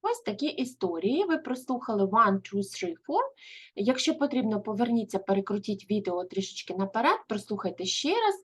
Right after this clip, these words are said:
та пронумеруйте, яка історія була під номером один, два, три та чотири. So, I wish you good luck.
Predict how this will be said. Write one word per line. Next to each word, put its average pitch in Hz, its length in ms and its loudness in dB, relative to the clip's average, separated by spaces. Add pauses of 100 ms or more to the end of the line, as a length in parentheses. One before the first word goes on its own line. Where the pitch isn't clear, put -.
(320)
та 294 100 6
пронумеруйте, 226 920 0
яка 208 340 4
історія 170 540 -2
була 160 240 -2
під 190 200 -4
номером 175 380 -2
один, 320 420 0
два, 269 340 4 (100)
три 240 260 2
та 240 200 -2
чотири. 190 460 -6 (680)
So, - 360 2
I 311 260 8
wish 247 300 2
you 160 80 0
good 247 240 2
luck. 190 380 6